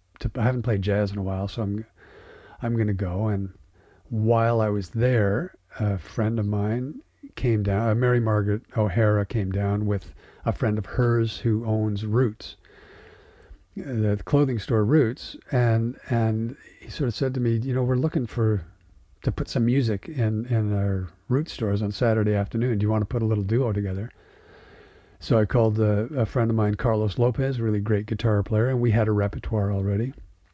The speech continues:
And we started playing in Roots stores on, uh,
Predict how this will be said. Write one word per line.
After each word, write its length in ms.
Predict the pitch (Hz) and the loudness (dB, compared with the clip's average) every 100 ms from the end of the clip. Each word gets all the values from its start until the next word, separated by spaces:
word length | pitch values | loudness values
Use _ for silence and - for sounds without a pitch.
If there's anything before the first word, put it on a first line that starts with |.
| _ _ - | _ _ -6
And 100 | 120 | 0
we 80 | 113 | 0
started 340 | - 117 117 - | 0 0 0 0
playing 320 | 110 107 120 | 0 0 0
in 160 | 107 107 | 0 2
Roots 400 | 143 147 - 147 | 0 -2 -10 -10
stores 500 | - 101 95 113 - | -4 -2 -2 -4 -4
on, 400 | 120 107 104 104 | -2 0 0 0
uh, 300 | 101 98 95 | -2 -2 -4